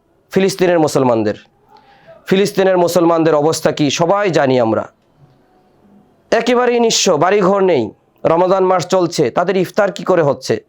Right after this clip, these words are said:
সাহরি কিভাবে হচ্ছে, এ বিষয়ে আমাদের মুসলমানদের খোঁজখবর রাখা আমাদের ইমানের দায়িত্বের মধ্যে পড়ে।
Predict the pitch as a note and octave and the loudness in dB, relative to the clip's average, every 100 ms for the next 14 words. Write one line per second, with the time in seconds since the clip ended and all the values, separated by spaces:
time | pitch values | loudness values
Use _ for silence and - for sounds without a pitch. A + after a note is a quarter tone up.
0 | - - F#3 G3 G3 F#3 F3 D#3 C3 - | -6 -2 0 0 0 0 0 0 -2 -4
1 | A2+ - _ _ _ _ _ _ _ - | -10 -10 _ _ _ _ _ _ _ -2
2 | G3 G3+ A3 G#3 F#3 F#3 F3+ E3+ E3 G3 | 0 2 2 2 2 2 2 0 0 0
3 | F#3+ F3+ E3 C#3+ F3 - F#3 E3+ D3+ D3+ | 2 0 0 -2 -4 -2 0 0 0 0
4 | F#3+ G3+ D#3+ F3 F3+ E3+ F3 G3+ G3 G3+ | -2 -2 0 0 0 2 2 0 0 -2
5 | G3+ A3 F#3+ D3+ D#3 A#2+ A2 | 0 0 0 0 -2 -2 -4